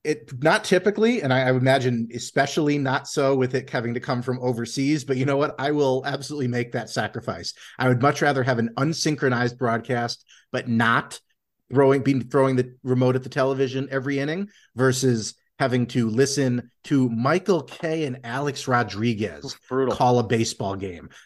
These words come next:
Speaker 1: There are so many things I would rather do than that. So I'm not going to do that. Life is too short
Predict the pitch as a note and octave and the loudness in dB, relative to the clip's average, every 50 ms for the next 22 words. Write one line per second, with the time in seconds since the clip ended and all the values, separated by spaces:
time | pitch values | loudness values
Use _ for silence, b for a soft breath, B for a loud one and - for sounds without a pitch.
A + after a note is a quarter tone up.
0 | B - B2+ C3+ C3 B2+ - - - F3+ F3 G#3 G#3+ G3+ F3 D3+ - F3 E3 E3 | B 0 2 2 2 0 -2 -2 2 2 4 6 6 4 4 2 2 0 0 2
1 | D#3+ D3 C#3+ C#3+ C#3 A#2+ G#2 G2 A#2+ B2 B2+ C3+ C3 C3 A#2+ G2+ A2+ A#2 A2+ G#2 | 2 0 2 2 2 0 0 0 0 2 2 2 2 0 -2 -2 -4 -6 -6 -6
2 | F2+ D2+ - - _ _ _ _ _ _ - B2+ A#2 G#2+ G#2 G#2+ G#2+ G2 D2+ - | -6 -10 -18 -20 _ _ _ _ _ _ -4 -2 -2 0 0 0 0 -2 -2 -6
3 | - - - - - - C#3 C3+ C3 C3 C3+ C#3+ C3+ C3+ C3+ - C3 A2+ G#2+ G#2+ | -12 -14 -16 -10 -2 0 2 2 4 4 4 2 2 0 0 -2 -2 -2 -2 -6
4 | - G2+ G2 F#2+ F2+ E2+ E2+ - - - - B B B B A2 B2+ C#3 C3+ - | -8 -10 -10 -10 -10 -10 -12 -14 -14 -16 -18 B B B B 2 2 2 4 2
5 | C#3+ C3 - F3+ D3+ B2+ - - C#3+ C3+ A2+ G2+ - - | 0 0 2 0 0 2 2 2 2 2 2 0 -2 -10